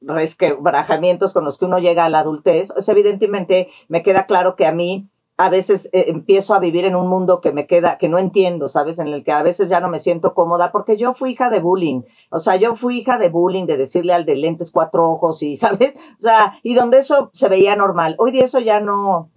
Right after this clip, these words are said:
eso ya no hace gracia, ¿no? Entonces, ya no, eso ya no es gracioso. Entonces,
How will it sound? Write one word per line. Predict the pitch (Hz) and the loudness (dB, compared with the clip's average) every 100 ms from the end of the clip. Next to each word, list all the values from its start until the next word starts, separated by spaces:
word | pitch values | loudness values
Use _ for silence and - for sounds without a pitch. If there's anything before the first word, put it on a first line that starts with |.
| - | -6
eso | 170 165 | -4 -2
ya | 190 180 | 0 0
no | 185 170 | 2 2
hace | 170 180 | 2 0
gracia, | 165 160 160 127 120 | 2 0 0 -4 -2
¿no? | 170 | -6
Entonces, | 165 165 | -6 0
ya | 180 | 0
no, | 196 196 | 2 2
eso | 180 196 220 | 2 2 0
ya | 196 190 | 2 0
no | 185 185 | 0 -2
es | |
gracioso. | 170 160 175 170 - | -2 -2 -2 -2 -4
Entonces, | 135 170 202 190 | -8 -2 -2 -4